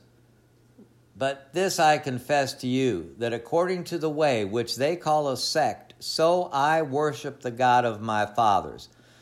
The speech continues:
believing all things which are written in the law and prophets." Notice, the way, not a way, for the message of Jesus Christ is the only way.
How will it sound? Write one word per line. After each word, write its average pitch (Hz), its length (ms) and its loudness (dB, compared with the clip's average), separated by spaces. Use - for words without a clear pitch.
believing 117 500 0
all 156 420 8
things 127 560 -4
which 101 240 -6
are 98 100 -4
written 113 320 -2
in 98 140 -6
the 95 120 -4
law 104 380 2
and 98 140 -8
prophets." - 720 -4
Notice, 120 580 0
the 110 200 -2
way, 101 440 0
not 147 300 2
a 139 240 2
way, 95 480 -2
for 117 120 -6
the 110 100 -2
message 143 480 0
of 127 160 -4
Jesus 127 420 -4
Christ 123 560 0
is 131 360 -4
the 135 160 -6
only 165 440 0
way. 90 480 -2